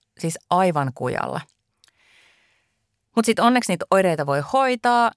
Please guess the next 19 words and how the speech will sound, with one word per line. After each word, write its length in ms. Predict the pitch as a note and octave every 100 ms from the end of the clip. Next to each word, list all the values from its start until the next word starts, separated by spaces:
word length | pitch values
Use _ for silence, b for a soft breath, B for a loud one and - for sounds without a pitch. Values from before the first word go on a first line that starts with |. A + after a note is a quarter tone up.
| _
jos 180 | G3+ -
vaan 180 | F3+ F3
löytää 360 | E3+ D#3+ D3+
sen 180 | D3+ D3+
lääkärin, 440 | D3 C#3 C#3 C#3 C3+
joka 160 | C3+
tajuaa 440 | C3+ C3+ C3 B2 B2+
jostain 440 | B2+ - - B2+
jotain. 480 | - - - - F3 _ _ _ _ _ _ _ _ - -
Se 80 | F3+
on 80 | E3+
siis 180 | E3+ F#3
niin 200 | G#3+ F#3
hassua, 520 | F3+ F3 - D3+ C3+ b b b -
että 380 | D3 - D3+ - E3+
vaihdevuosista 720 | E3+ D3+ D3 C#3+ D3 - D3 _ _ _
tiedetään 440 | E3+ D3 D3 D3 C#3
aika 280 | D3 D3
vähän, 400 | D3+ D#3 D3+ C#3